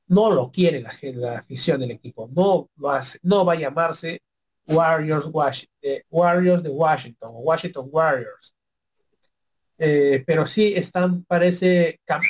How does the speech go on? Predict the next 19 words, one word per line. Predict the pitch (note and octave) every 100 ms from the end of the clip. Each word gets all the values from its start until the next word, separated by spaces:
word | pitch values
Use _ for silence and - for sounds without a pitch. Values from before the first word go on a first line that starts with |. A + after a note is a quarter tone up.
| -
también | D#3+ F3+ F#3 F#3+ _
intentando | F3+ E3 D#3 F3 F3
cambiar | F3 C#3 D#3 D#3
de | D3+
nombre. | F#3+ G3 C3 C3 C#3 _ _
Eh, | B2+ B2+ B2+ D3 D3
el | D#3
equipo | D3 F3 D#3+
de | D3+
Washington | F3 F3 F3 E3
tendrá | D#3+ D#3 E3 F3 F3 _ _ -
un | F3+
nuevo | F3+ E3+
nombre | F#3 G3 F#3
y | F3 F3
un | F3 E3+
logo | F3 F3+ F3+
en | E3+
el, | C#3+